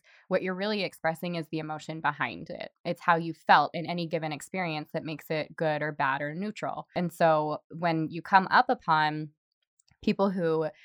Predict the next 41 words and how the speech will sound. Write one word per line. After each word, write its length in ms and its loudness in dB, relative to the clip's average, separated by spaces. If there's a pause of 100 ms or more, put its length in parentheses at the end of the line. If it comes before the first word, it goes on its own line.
(360)
don't 300 6
respect 640 2
your 160 0
opinion 640 -4
or 360 2
choices 420 -2
that 140 0
you 100 -6
would 140 -2
like 180 4
to 80 -6
make 160 -2
about 220 2
your 80 -2
body, 420 -4
or 100 0
maybe 280 -4
don't 180 0
even 180 -4
give 140 0
you 80 -4
the 140 -2
opportunity 580 -2
to 140 -8
voice 420 0
them, 320 0 (220)
or 120 6
at 80 8
least 200 -2
that's 180 0
how 100 -2
you 160 -4
felt, 360 2
as 160 -4
you 80 -6
said, 200 0
when 140 -2
you 140 -6
leave 140 -8
the 140 2
office, 500 0